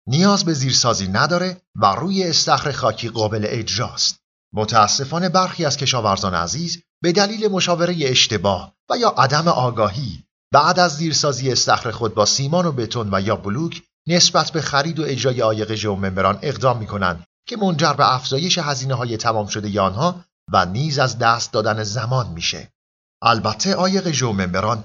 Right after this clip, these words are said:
بر روی استخر سیمانی و بلوک هم قابل اجراست، ولی این کار غیر ضروری و اتلاف هزینه و زمان است. گام بعدی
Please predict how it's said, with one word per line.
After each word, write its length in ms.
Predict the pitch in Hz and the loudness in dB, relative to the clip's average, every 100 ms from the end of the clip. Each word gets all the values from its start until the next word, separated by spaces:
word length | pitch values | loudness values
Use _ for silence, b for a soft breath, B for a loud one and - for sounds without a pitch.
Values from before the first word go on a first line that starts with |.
| - | -6
بر 140 | - 165 | 0 0
روی 220 | 214 175 | 2 0
استخر 320 | 156 160 143 | 2 0 0
سیمانی 480 | 147 - 135 135 165 | 0 2 2 2 2
و 60 | 165 | 2
بلوک 340 | 135 156 151 | 2 0 -2
هم 80 | 165 | -2
قابل 320 | 139 123 120 | 0 -2 -2
اجراست، 680 | 123 123 104 120 131 139 - _ _ _ | -2 -4 -4 -2 -2 -2 -4 _ _ _
ولی 240 | 101 113 - | 2 2 2
این 240 | 160 147 | -6 -8
کار 240 | 127 143 147 | -4 -2 -2
غیر 360 | 139 185 175 | -2 -2 -2
ضروری 580 | 143 147 147 156 196 - - | -2 -4 -4 -4 -6 -8 -6
و 120 | 107 - | -4 -2
اتلاف 400 | 143 - - 151 | -2 -2 -2 -2
هزینه 460 | 127 123 107 104 | -2 -2 -2 -4
و 140 | 92 104 | -2 -4
زمان 420 | - 104 92 78 | -4 -6 -8 -12
است. 280 | - - - _ _ - | -6 -6 -6 _ _ -8
گام 320 | 101 139 180 185 | 0 2 4 2
بعدی 540 | 170 165 165 175 - | 4 2 0 -6 -8